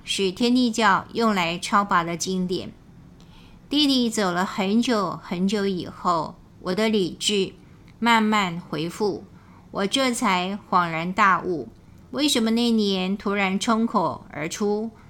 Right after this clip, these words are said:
说我也要去闭关。那期闭关，天地教的圣训，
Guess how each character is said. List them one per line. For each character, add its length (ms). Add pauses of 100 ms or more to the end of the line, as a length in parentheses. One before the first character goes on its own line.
(280)
说 540 (280)
我 140
也 260
要 200
去 220
闭 240
关。 440 (560)
那 220
期 220
闭 220
关， 460 (440)
天 240
地 160
教 180
的 160
圣 300
训， 420